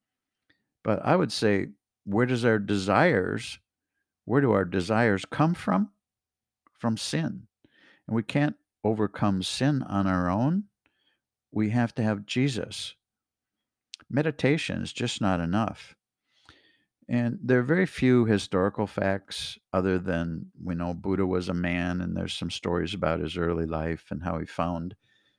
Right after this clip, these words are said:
this sort of philosophy. But there's no proof anyone has ever gained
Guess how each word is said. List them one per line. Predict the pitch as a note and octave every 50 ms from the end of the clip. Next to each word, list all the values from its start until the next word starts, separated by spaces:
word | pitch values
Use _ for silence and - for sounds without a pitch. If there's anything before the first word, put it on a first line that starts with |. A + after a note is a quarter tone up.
| _ _ _
this | - F#2 -
sort | - - - - F2+ E2+
of | E2+ E2
philosophy. | - - - F2 F2 F2 F2+ F2 - - E2 - - E2+ D#2 E2+ F2+ _ _ _ _ _ _ _ _ _ _ _ _ _ _ _ _
But | - G#2 -
there's | A#2 A2+ G#2+ C#3
no | E3 F3+
proof | E3 - - - C#3 B2 - - - -
anyone | A2+ A#2 B2 A#2+ A2 G2+ G2 G2 F#2 F#2
has | G2 F#2+ F#2 F2+ E2+ - -
ever | G2+ F#2+ F#2 F#2 F2
gained | F#2 F#2 - G2 F#2+ F#2+ F#2 F#2 F2+ F2+ F2 D#2+ F#2